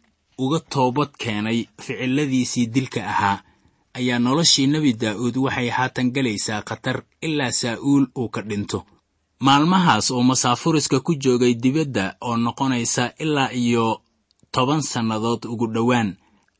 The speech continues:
ayaa Nebi Daa'uud loo ugaarsanayay sida ugaadha kaynta. Wuxuuna noqday nin magaalooyinkii ka go'ay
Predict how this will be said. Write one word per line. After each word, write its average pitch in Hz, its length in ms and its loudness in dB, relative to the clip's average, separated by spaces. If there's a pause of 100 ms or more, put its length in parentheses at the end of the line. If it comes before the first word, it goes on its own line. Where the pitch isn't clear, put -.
(180)
ayaa 131 280 4
Nebi 151 280 4
Daa'uud 113 440 2
loo 135 220 6
ugaarsanayay 120 1000 0
sida 139 340 0
ugaadha 127 440 -2
kaynta. 107 440 -4 (1080)
Wuxuuna 151 480 6
noqday 127 500 4 (240)
nin 151 260 4
magaalooyinkii 127 800 4
ka 123 140 -2
go'ay 110 380 0